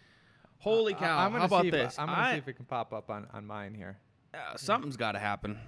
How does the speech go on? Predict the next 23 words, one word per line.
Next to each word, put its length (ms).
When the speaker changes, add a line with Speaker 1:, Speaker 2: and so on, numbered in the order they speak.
Speaker 1:
because, 420
but 180
either 200
way, 400
like, 240
I 100
guess 280
it's 160
just 220
a 160
big 220
issue 380
of 140
me. 220
Now 140
I'm 60
gonna, 140
gonna 180
go 220
into 120
my 180
email 420
here 400